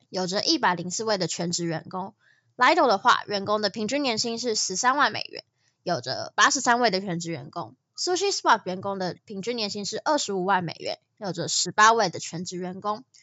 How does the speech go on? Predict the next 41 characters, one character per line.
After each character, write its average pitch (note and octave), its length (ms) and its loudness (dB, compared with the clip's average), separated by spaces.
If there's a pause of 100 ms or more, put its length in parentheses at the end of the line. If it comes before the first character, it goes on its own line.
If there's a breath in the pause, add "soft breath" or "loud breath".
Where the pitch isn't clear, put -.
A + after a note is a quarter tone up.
(300 soft breath)
美 A3+ 180 0
颜 A#3+ 200 0
其 E4+ 120 0
实 D4 160 -2
光 D#4+ 240 6
员 A#3+ 220 2
工 C4 140 -2
的 B3+ 80 -2
薪 C4+ 280 -4
水 - 300 -2 (360 soft breath)
就 A#3 160 2
花 A3 200 4
费 A3 220 2
了 F3+ 200 -2
上 D#4+ 240 2
千 C4+ 160 2
万 C4 140 4
美 E3 100 -2
元 D#2+ 140 -6
要 F3 140 0
支 - 220 -6
付， - 260 -14 (260)
再 F#4 180 2
加 D#4+ 160 8
上 D#4+ 200 4
链 E4 180 2
上 C#4+ 240 2
数 D4 160 -2
据 C4 160 -6
分 A#3+ 220 -2
析 B3 200 -4
以 F#3+ 180 -8
及 F3+ 160 -8
智 B3 200 0
能 F#3 160 -2
合 F#3 120 -6
约 F#3 120 -2
的 G3 80 -4
安 B3 160 -2
全 G#3 240 -8
性， - 240 -6